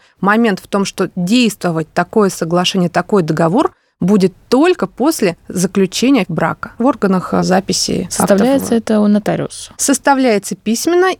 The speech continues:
Speaker 1: и заверяется у нотариусов. По большому счёту, на сегодняшний день у любого нотариуса есть своя форма. Вы только говорите о тех договорённостях, которые вы изъявили. Вы можете указать там ваше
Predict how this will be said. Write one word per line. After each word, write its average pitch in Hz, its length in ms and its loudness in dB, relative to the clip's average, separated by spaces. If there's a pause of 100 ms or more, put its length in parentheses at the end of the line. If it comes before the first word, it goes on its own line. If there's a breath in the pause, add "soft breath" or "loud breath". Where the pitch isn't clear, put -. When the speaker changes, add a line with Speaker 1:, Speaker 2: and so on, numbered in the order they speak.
(100)
Speaker 1:
и 226 120 2
заверяется 190 760 0
у 240 100 2
нотариусов. 180 840 -2
По - 80 -2
большому 196 400 2
счёту, 440 300 0
на 214 120 2
сегодняшний 202 560 0
день 269 300 2
у 208 120 -2
любого 185 400 2
нотариуса 165 540 -2
есть 165 140 -2
своя 190 180 2
форма. 277 340 0
Вы 190 100 0
только 196 380 0 (240 soft breath)
говорите 220 500 2
о 175 60 0
тех 208 360 -2
договорённостях, 190 920 0
которые 247 440 2
вы 208 180 2
изъявили. 196 680 0 (180 soft breath)
Вы 285 140 4
можете 294 420 2
указать 247 480 0
там 208 240 0 (140 soft breath)
ваше 214 460 0